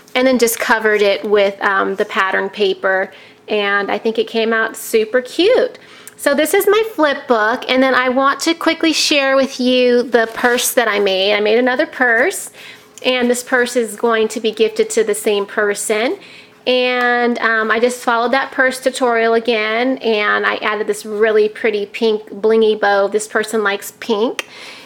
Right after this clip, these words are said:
And I just used some shiny black paper, which was in a Halloween stack from Michaels. And, um, this pattern paper,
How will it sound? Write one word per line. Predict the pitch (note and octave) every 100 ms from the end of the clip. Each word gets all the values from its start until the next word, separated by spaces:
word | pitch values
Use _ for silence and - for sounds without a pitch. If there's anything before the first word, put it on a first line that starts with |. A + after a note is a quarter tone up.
| - A#3+
And | B3 A#3+ A#3 A3+ A3 A3 A3 - -
I | G#3+ A3
just | A3+ A3 -
used | B3 B3+ A#3 A3+
some | A#3+ G3+
shiny | - C#4 C#4 C#4+
black | A#3+ G#3+ -
paper, | - B3+ C4 C4+ C4
which | A3
was | A3+ G#3
in | G#3
a |
Halloween | G3 A#3 A3 A3 A3 A#3+ B3+
stack | - C4+ C4 -
from | A3+ G#3+
Michaels. | G#3 A#3+ B3 C#4+ D#4 F#4 - - - - _ _ -
And, | A#3+ A#3 A3+ A3+ A3 A3 A3 A3 -
um, | G#3 G3+ G3+ G#3+
this | B3 -
pattern | - C4 B3+ A#3+ A#3
paper, | A#3+ A#3+ A#3+ A#3 A3+ A3+ A3+